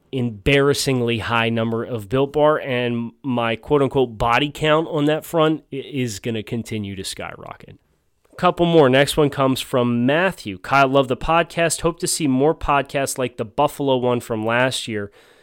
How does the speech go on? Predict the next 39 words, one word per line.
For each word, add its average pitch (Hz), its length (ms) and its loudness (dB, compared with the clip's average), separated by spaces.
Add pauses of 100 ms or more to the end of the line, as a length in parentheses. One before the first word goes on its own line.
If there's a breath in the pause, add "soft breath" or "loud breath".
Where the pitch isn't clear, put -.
(120)
Since 165 380 2
you 165 80 0
are 147 80 4
a 127 40 0
scouting 123 480 0
guru, 135 440 2
if 123 100 -4
the 135 100 -2
Dolphins 147 480 2
approached 139 460 -2
you 131 80 -4
for 120 220 -6
a 113 40 -4
scouting 120 480 -2
job, 101 300 -6
would 104 160 -8
you 127 80 -10
take - 540 -10
it?" - 320 -20 (600 soft breath)
Uh, 120 360 0 (340)
okay, 160 240 2
so 156 140 0
a - 20 0
couple 208 260 2
things 110 280 -4
here. 101 200 -12
The 127 240 -6 (300)
Bills 151 320 2
pod, 104 420 -6
the, 120 140 -4
the 120 200 -2
week 147 340 -4
two 175 300 -2 (440)
post-game 131 640 0
show, 110 460 -2 (580 soft breath)
uh, 101 240 -10
after 127 380 -6
Miami 107 340 -6
lost 101 540 -4